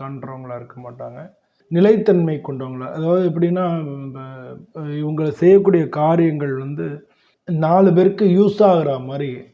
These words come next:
இருக்கணும் அப்படின்னு சொல்லி நினைக்கிறவங்களா இருப்பாங்க. இதெல்லாம் இந்த ராசியில உள்ளவங்களுடைய பொதுவான குணங்களா இருக்கு. இவங்களுடைய வேலை, அஹ், அதோட, அது எப்படி இந்த மாசம் எப்படி இருக்குன்னா, பிப்ரவரி மாசத்துல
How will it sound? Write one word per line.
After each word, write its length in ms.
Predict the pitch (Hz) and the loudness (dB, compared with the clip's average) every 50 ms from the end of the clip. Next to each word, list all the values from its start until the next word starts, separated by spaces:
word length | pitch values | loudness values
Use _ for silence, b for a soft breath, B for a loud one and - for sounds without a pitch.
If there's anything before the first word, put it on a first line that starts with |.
| _ _ 151 | _ _ -12
இருக்கணும் 380 | 143 135 - 139 135 135 135 127 - | -10 -10 -8 -10 -10 -10 -10 -10 -10
அப்படின்னு 280 | 147 135 131 131 131 123 | -8 -6 -6 -6 -6 -6
சொல்லி 300 | 117 - 160 170 160 135 | -10 -10 -10 -10 -10 -8
நினைக்கிறவங்களா 600 | 139 135 120 - 139 131 127 127 123 123 120 120 | -10 -10 -10 -12 -12 -14 -14 -14 -14 -14 -14 -14
இருப்பாங்க. 380 | 120 120 123 120 120 120 120 _ _ _ _ _ _ _ _ _ _ _ | -14 -16 -18 -18 -18 -20 -20 _ _ _ _ _ _ _ _ _ _ _
இதெல்லாம் 360 | 170 160 170 175 196 214 214 | -2 0 2 2 4 4 4
இந்த 180 | 208 190 175 | 4 2 2
ராசியில 540 | 151 151 151 160 156 - - 185 185 170 160 | 2 2 2 0 0 -2 -4 -4 -4 -2 -2
உள்ளவங்களுடைய 960 | 147 143 139 139 139 135 135 135 131 127 131 139 151 170 180 175 147 127 - | -4 -6 -6 -8 -8 -10 -10 -10 -10 -10 -10 -10 -8 -8 -8 -10 -12 -16 -16
பொதுவான 800 | _ 151 151 151 151 147 147 143 143 147 147 147 139 123 120 - - 139 127 | _ -12 -10 -8 -6 -6 -6 -8 -8 -8 -10 -10 -12 -12 -14 -14 -14 -10 -8
குணங்களா 440 | 131 139 151 160 151 143 135 120 120 | -6 -4 -4 -4 -4 -4 -4 -4 -6
இருக்கு. 360 | 117 110 117 - - - _ _ _ _ _ _ _ _ _ _ _ _ _ _ _ - | -10 -14 -16 -20 -20 -20 _ _ _ _ _ _ _ _ _ _ _ _ _ _ _ 0
இவங்களுடைய 720 | 214 220 220 208 220 214 202 190 180 175 165 156 151 147 | 2 2 4 4 6 6 6 8 6 6 4 2 0 2
வேலை, 360 | 165 185 220 226 220 202 185 170 147 135 - - - _ _ | 4 6 6 6 6 6 4 4 2 0 -6 -12 -18 _ _
அஹ், 540 | 180 160 151 147 147 143 143 139 139 139 135 - - - - 156 | -10 -10 -8 -8 -8 -10 -10 -10 -10 -12 -14 -14 -12 -10 -6 -4
அதோட, 460 | 165 165 170 165 165 160 156 147 147 | -2 -2 0 0 0 0 0 0 -2
அது 260 | 151 156 160 147 151 | -2 -2 -4 -4 -4
எப்படி 240 | 151 139 143 180 170 | -4 0 2 2 2
இந்த 300 | 156 151 151 147 151 143 | 4 2 -2 -2 -2 -2
மாசம் 320 | 151 156 160 - - 160 | 0 -2 -2 -2 -4 -8
எப்படி 200 | 147 139 139 139 | -8 -6 -6 -8
இருக்குன்னா, 320 | 131 123 127 143 156 147 120 120 | -8 -10 -12 -12 -12 -10 -8 -6
பிப்ரவரி 480 | 165 170 175 196 226 226 220 202 190 | -6 -4 -2 2 6 6 8 8 6
மாசத்துல 600 | 165 151 147 139 - - - 143 139 131 135 147 | 4 2 0 -6 -8 -10 -10 -10 -10 -10 -12 -14